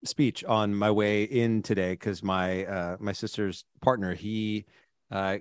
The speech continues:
gave me, they just came in from England. He gave me that three disc set of, like, all the songs from Disneyland Park as, as a gift 'cause it was our first time meeting each other. And I was listening to that opening speech and I was like, "God,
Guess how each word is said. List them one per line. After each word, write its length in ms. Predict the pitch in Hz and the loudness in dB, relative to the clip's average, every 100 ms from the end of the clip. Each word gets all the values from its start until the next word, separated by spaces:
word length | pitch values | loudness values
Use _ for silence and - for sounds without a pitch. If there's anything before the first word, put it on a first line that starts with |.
| 120 | -2
gave 220 | 127 127 | 2 2
me, 40 | 104 | 2
they 100 | 95 | 0
just 160 | 92 | -2
came 120 | 120 104 | -2 -2
in 60 | |
from 140 | 95 101 | 0 -2
England. 260 | 98 92 | 0 -2
He 140 | 92 92 | -4 -4
gave 280 | 104 101 | 0 0
me 200 | 95 95 | 0 -4
that 320 | 87 90 92 - | -2 -4 -4 -6
three 160 | 104 | -4
disc 280 | 98 92 - | -2 -2 -6
set 380 | - 107 90 - | -2 0 0 -4
of, 100 | 98 | -4
like, 180 | 92 90 | -4 -2
all 140 | 95 87 | 0 -2
the 100 | 90 | -2
songs 380 | 98 90 90 | 0 0 -2
from 180 | - 90 | -6 -6
Disneyland 520 | 90 87 92 90 82 | -4 -6 -4 -4 -4
Park 360 | - 87 98 - - | -2 -2 -2 -6 -8
as, 160 | 92 - | -8 -6
as 180 | 90 | -10
a 40 | 85 | -8
gift 320 | 76 95 - | -6 -6 -4
'cause 140 | 95 | -8
it 160 | 80 - - | -8 -14 -8
was 160 | 101 87 | -6 -4
our 100 | 85 | -4
first 200 | 95 - | -6 -4
time 180 | 87 | -4
meeting 240 | 90 101 92 | -2 -2 -4
each 200 | 82 92 | -4 -4
other. 240 | 85 82 | -2 -2
And 180 | 87 85 | -4 -4
I 40 | |
was 140 | 82 80 | -4 -4
listening 360 | 104 - 101 | -6 -4 -6
to 80 | 98 | -4
that 120 | 90 | -4
opening 320 | 104 95 98 87 | -4 -6 -6 -6
speech 400 | - 104 92 - | -6 -8 -8 -10
and 80 | |
I 40 | 95 | -12
was 100 | 92 | -10
like, 180 | 95 - | -14 -10
"God, 400 | 170 156 - | -6 -4 -4